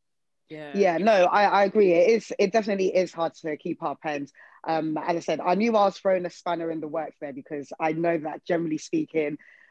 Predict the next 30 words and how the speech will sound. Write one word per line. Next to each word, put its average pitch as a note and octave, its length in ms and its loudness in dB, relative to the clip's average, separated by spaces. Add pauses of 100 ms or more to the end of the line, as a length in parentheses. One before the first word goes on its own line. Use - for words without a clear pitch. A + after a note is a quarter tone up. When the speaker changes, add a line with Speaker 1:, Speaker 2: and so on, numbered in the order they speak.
(120)
Speaker 2:
the, D#3+ 320 2
the E3+ 100 -2
feeling F3 580 0 (100)
is D#3 520 -2 (200)
that, C#3+ 460 -2
you E3 160 0
know, C#3 340 -2 (200)
we, E3 240 -6
there F3+ 140 2
could - 240 0
have F#3 140 0
been F3 200 2
things E3 240 -2
that D#3 180 -4
would D#3 120 -2
have D3 100 -6
been D3+ 140 -2
done D3 240 -2
better D3 540 -2 (420)
had D#3+ 260 -2
there D#3 120 0
been D3 220 0
better - 260 -6
planning D#3 640 0
and D3+ 140 -2
maybe E3 240 2
more D#3+ 220 2
of D3+ 80 -2
a D3+ 60 -4
national D3+ 680 -2